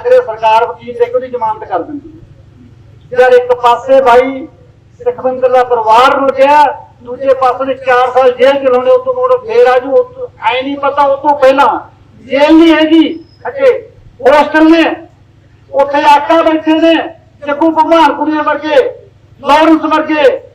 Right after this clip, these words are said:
ਪਤਾ ਨਹੀਂ ਹੁਣ ਤਾਂ ਕਿੰਨੇ ਲਾਰੈਂਸ ਆ, ਹੁਣ ਤਾਂ ਗਿਣੇ ਵੀ ਨਹੀਂ ਜਾਂਦੇ ਕਿੰਨੇ ਬੈਠੇ ਆ। ਇੱਕ ਕਤਲ ਤੋਂ ਬਾਅਦ ਹੁਣ ਗੈਂਗਸਟਰਵਾਦ ਨਹੀਂ ਹੈਗਾ, ਪੇਸ਼ਾ ਬਣ ਗਿਆ, ਧੰਦਾ ਬਣ ਗਿਆ,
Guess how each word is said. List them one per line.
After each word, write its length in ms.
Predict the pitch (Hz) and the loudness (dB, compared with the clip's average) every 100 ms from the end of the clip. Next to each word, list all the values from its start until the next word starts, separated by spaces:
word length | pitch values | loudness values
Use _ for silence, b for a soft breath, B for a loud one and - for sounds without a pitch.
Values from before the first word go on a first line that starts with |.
| _ | _
ਪਤਾ 280 | 233 233 285 | -6 0 0
ਨਹੀਂ 100 | 277 | 0
ਹੁਣ 160 | 240 254 | 0 0
ਤਾਂ 160 | 262 | -2
ਕਿੰਨੇ 320 | 254 247 247 247 | -4 -4 -2 0
ਲਾਰੈਂਸ 280 | 247 240 262 | 0 0 -2
ਆ, 80 | |
ਹੁਣ 100 | 247 | -2
ਤਾਂ 140 | 254 247 | 0 -2
ਗਿਣੇ 280 | 226 233 240 | -2 -10 -10
ਵੀ 100 | 240 | -10
ਨਹੀਂ 100 | 220 | -10
ਜਾਂਦੇ 360 | 196 175 156 - _ _ _ _ _ 240 | -12 -10 -12 -12 _ _ _ _ _ -6
ਕਿੰਨੇ 240 | 240 240 | -2 0
ਬੈਠੇ 360 | 214 202 175 170 | -2 -4 -6 -8
ਆ। 120 | - _ _ 311 | -10 _ _ -6
ਇੱਕ 200 | 311 320 | -2 0
ਕਤਲ 320 | 302 294 285 | 0 0 0
ਤੋਂ 180 | 294 285 | 0 2
ਬਾਅਦ 420 | 285 330 339 - - - _ _ _ _ _ _ _ _ _ 254 | 4 4 2 -2 -16 -20 _ _ _ _ _ _ _ _ _ -4
ਹੁਣ 140 | 285 | 0
ਗੈਂਗਸਟਰਵਾਦ 720 | 247 254 262 285 277 269 277 | 0 0 -2 -2 2 2 2
ਨਹੀਂ 140 | 294 302 | 2 2
ਹੈਗਾ, 600 | 294 302 311 - - - _ _ _ _ | 2 2 2 0 -4 -20 _ _ _ _
ਪੇਸ਼ਾ 380 | 190 196 302 320 | -8 -4 0 0
ਬਣ 200 | 294 294 | 0 0
ਗਿਆ, 460 | 311 320 254 - - _ _ 330 | 2 2 0 -4 -14 _ _ -4
ਧੰਦਾ 400 | 277 269 302 302 | -2 -2 -2 0
ਬਣ 200 | 285 294 | -2 -2
ਗਿਆ, 480 | 311 269 175 - | 0 0 -2 -6